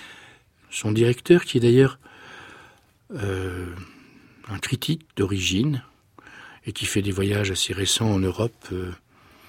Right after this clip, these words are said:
avait vu, je crois, le, peut-être même Le Misanthrope,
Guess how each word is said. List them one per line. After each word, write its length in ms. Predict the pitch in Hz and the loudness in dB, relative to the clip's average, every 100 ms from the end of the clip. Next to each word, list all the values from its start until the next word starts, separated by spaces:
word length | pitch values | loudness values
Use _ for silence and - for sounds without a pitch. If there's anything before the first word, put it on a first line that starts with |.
| - - - - | -20 -20 -20 -10
avait 260 | 101 92 92 | -6 -2 -2
vu, 180 | 95 | -2
je 100 | 98 | -6
crois, 320 | - - 98 95 | -8 -8 -6 -4
le, 160 | 92 90 92 - 113 - 220 294 _ - - - - - - | -6 -10 -14 -18 -20 -20 -20 -20 _ -20 -20 -20 -20 -20 -20
peut-être 320 | - 127 - | 0 0 2
même 180 | 117 143 | 2 2
Le 80 | 113 | 2
Misanthrope, 720 | 104 98 90 - 95 - | 0 -2 -6 -10 -14 -16